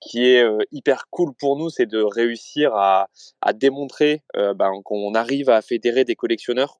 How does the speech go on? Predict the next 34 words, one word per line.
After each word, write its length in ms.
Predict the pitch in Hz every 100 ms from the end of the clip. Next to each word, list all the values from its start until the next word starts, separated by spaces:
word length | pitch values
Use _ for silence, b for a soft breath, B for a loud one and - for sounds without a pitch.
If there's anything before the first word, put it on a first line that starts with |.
| -
autour 280 | 160 - 147
de 120 | 131
ce 160 | -
mouvement 300 | 120 117 123
artistique, 680 | 120 - 127 - 135 - - -
euh, 360 | 107 104 104 101 b b b -
dans 180 | 123 131
le 80 |
milieu 240 | 127 127 131
de 60 |
l'art 160 | 120 113
digital, 380 | 110 107 135 175 _ _ _ _ _ - _
puisqu'on 260 | - - 104
a, 240 | 117 123
ben, 240 | 107 92 98
une, 300 | 98 98 104
une 100 | 104
communauté 480 | 107 110 117 135
de 60 | 135
quarante 280 | 127 110 110
mille 140 | 113
personnes 320 | 117 - 120
sur, 240 | 120 120 107
euh, 140 | 101 - b b b
sur 200 | - 110
Twitter, 480 | - 117 127 139 147 123
à 40 | 104
peu 120 | 107
près 160 | - 123
douze 160 | 120
mille 140 | 123 117
personnes 340 | 120 - 120
sur 160 | 113 110
Discord. 480 | 110 - 139 147